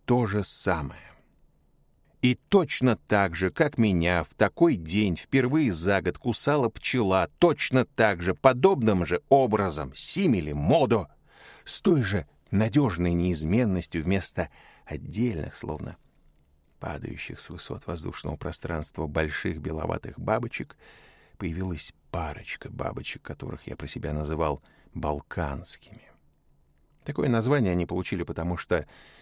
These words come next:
некоторая особенность их парного полёта, являвшего собой необычный феномен, впервые открылась мне в своё время, давным-давно, когда я странствовал по балканским просторам.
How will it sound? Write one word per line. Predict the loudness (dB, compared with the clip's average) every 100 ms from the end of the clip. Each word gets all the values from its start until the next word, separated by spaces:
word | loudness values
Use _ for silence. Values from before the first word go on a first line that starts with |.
| _ _ _ _
некоторая | 0 2 0 0
особенность | 0 0 2 0 0 -4
их | -10
парного | 0 0 2 -2 -2
полёта, | 0 0 0 -2
являвшего | -4 -2 0 -2 -4 -4
собой | -2 0 2
необычный | 4 2 0 -2 -2 -4
феномен, | -4 0 2 2 2 -2 -14 _
впервые | -2 0 2 2 2
открылась | 0 -2 0 2 0 2
мне | 2 2
в |
своё | -2 0 2
время, | 2 2 0 -2
давным-давно, | -2 0 2 2 2 2 0
когда | -2 0 2
я |
странствовал | 2 0 0 0 0 0 0
по | 0
балканским | 0 0 0 -4 -4 -8
просторам. | -6 -8 -10 -10 -12 -14